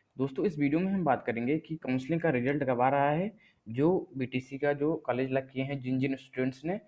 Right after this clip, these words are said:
तो आज है पाँच तारीख, आज जो है रिजल्ट आना था, तो देखते हैं कि रिजल्ट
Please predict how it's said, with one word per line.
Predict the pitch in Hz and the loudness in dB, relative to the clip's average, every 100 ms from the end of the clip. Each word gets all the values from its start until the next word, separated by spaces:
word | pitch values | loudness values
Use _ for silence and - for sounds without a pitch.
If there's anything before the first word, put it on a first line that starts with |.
| - _ - | -20 _ -4
तो | 139 | 0
आज | 113 143 151 | 2 2 0
है | |
पाँच | 156 127 131 - | -2 0 -2 0
तारीख, | 147 160 | 0 2
आज | - 139 | 2 2
जो | 135 | 0
है | 147 | 0
रिजल्ट | 135 127 135 131 | 2 0 0 0
आना | 120 135 | 2 0
था, | 139 175 - - _ - | 0 0 0 -10 _ -4
तो | 156 170 - | -2 -2 -4
देखते | 123 123 - 147 | -4 -4 -2 -2
हैं | 135 160 | 0 -2
कि | 156 | -2
रिजल्ट | 127 120 143 | -2 0 -2